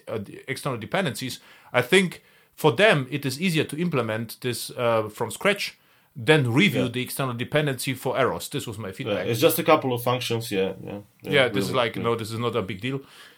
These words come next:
Speaker 1: And, um, and, and I think it's great be-, because, uh, but, uh, I, I, my point is the message of undifferentiated, uh, heavy lif-, lifting and shared responsibility model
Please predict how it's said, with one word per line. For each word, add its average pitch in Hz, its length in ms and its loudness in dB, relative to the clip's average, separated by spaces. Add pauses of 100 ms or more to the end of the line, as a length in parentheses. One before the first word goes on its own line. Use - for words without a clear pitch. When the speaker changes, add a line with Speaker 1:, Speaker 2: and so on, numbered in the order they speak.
(120)
Speaker 1:
And, 131 260 0
um, 127 260 0 (840)
and, 147 220 4
and 151 240 2
I 160 80 4
think 302 240 -4
it's 185 120 -4
great 175 380 -2
be-, 160 120 -6
because, 156 440 -2
uh, 147 80 -2
but, 151 240 0
uh, 139 240 2 (800)
I, 143 80 6
I, 139 220 -4 (720)
my 143 300 4
point 120 280 2
is 131 180 -6
the 123 100 -6
message 131 640 -2
of 113 200 -2 (140)
undifferentiated, 135 960 -2
uh, 117 200 0
heavy 127 220 0
lif-, 151 280 -4
lifting 110 560 -2
and 113 200 -2
shared 123 260 0
responsibility 120 760 -4
model 110 420 -2